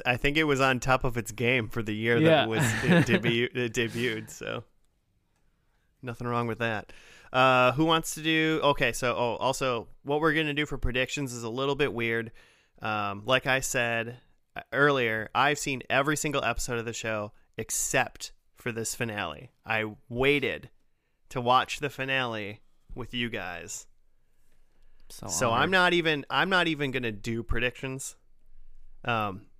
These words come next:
Speaker 1: 'cause I know what happened up until this one, so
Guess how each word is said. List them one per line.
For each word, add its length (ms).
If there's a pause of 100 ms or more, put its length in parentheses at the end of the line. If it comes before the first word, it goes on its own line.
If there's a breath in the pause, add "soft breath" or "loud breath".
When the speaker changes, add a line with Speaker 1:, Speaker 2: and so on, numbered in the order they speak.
(240)
Speaker 1:
'cause 160
I 120
know 480 (460)
what 200
happened 480 (440)
up 200
until 340
this 200
one, 260
so 320